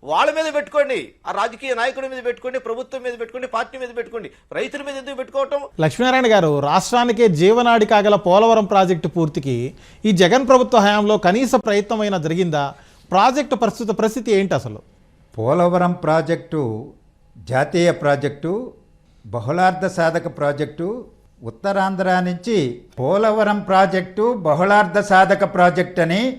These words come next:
Speaker 3: ఉత్తరాంధ్ర నుంచి రాయలసీమ వరకు నీటి అవసరాలు తీరుస్తుందని రాష్ట్ర ప్రజలు కలలుగన్నారు.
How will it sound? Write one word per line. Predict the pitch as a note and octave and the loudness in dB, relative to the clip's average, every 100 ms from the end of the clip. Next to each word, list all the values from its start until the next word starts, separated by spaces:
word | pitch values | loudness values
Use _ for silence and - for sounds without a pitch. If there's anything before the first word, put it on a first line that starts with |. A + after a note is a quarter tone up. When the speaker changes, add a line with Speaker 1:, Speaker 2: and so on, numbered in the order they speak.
| - _ _ C3 | -12 _ _ -12
Speaker 3:
ఉత్తరాంధ్ర | C#3+ A3 G#3+ A3 G#3+ G#3+ G#3+ | -6 -2 2 2 2 2 2
నుంచి | G#3 - G#3 G3+ | 0 -2 -2 0
రాయలసీమ | D#3+ F#3 G#3+ A3 G#3+ G#3+ G#3 | 2 4 2 0 -2 -4 -2
వరకు | G3 G3+ G3+ G3 | -4 -4 -6 -8
నీటి | F#3+ F3 G#3+ G#3+ | -8 -6 -6 -4
అవసరాలు | G3+ G3 G3+ G3 G3 F#3+ | -6 -6 -4 -2 -2 -4
తీరుస్తుందని | F3 F#3 G3+ G3 F3+ F3 E3+ A3+ C4 - _ | -4 -4 -4 -6 -6 -4 -4 -6 -10 -16 _
రాష్ట్ర | A#2+ F3 B3 - C#4 C#4 | -6 -6 -6 -8 -10 -8
ప్రజలు | G3 G3 C4 F#3 D3+ F#3 B3 _ _ _ - | -6 -2 -2 -4 -8 -12 -20 _ _ _ -4
కలలుగన్నారు. | D#3+ A3 C4 G3+ D#3 B2 | 0 2 2 0 -2 -4